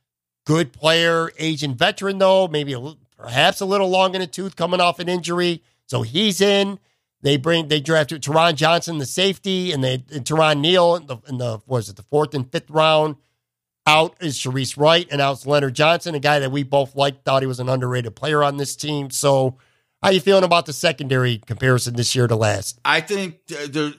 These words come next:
Speaker 2: I don't know that there's a position in the game, uh, or a unit, I should say, uh, in the, in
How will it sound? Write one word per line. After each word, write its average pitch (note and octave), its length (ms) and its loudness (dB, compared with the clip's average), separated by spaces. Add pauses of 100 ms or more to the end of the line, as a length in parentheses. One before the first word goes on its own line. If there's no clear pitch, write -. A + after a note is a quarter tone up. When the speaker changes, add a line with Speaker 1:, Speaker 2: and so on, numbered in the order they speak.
(100)
Speaker 2:
I D3 100 0
don't F3 340 -6
know D#3 360 4
that D3 140 -4
there's C#3 180 -4
a C3 40 -6
position C#3 760 -2 (1200)
in D#3+ 180 0
the C#3+ 100 -2
game, C#3 640 -2 (440)
uh, B2 280 2
or C3+ 180 2
a B2+ 60 -2
unit, D#3 560 0
I B2 100 0
should D3+ 260 -4
say, G2+ 380 -6 (320)
uh, A#2+ 480 2
in E3 180 -2
the, D#3 380 -8
in D#3 420 -8